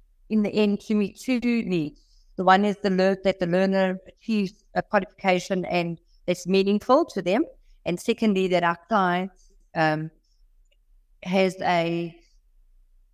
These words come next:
a one-stop shop kind of experience where we take the, the, the, the headache away from them and we manage the process on their behalf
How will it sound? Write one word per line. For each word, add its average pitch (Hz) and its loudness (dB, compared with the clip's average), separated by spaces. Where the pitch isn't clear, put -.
a 185 4
one-stop 190 0
shop - -2
kind 208 2
of 190 0
experience 190 0
where 180 2
we 196 -4
take 196 -2
the, 175 2
the, 170 -2
the, 175 -20
the 175 -2
headache 196 2
away 165 4
from 170 -2
them 160 0
and 170 0
we 202 0
manage 180 0
the 185 -4
process 180 0
on 165 2
their 185 2
behalf 180 0